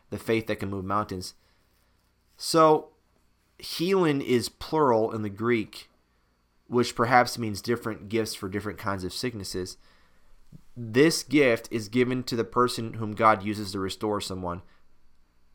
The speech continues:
This, the Greek word for that, can be used to refer to both physical healing and spiritual restoration. And the basic meaning of the Greek word for healing has to do with restoring someone to health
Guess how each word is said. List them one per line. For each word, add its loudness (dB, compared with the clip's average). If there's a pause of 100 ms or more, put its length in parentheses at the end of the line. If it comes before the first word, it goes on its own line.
(280)
This, 4
the 0
Greek 2
word 4
for -6
that, 0 (120)
can -2
be 4
used 4
to -10
refer 2
to 0
both -2
physical -2
healing -4
and -2
spiritual -2
restoration. -2 (800)
And 2
the 2
basic 2
meaning -2
of -2
the -6
Greek -4
word -4
for -10
healing -6
has -2
to -10
do -4
with -4
restoring -6
someone -6
to -6
health -4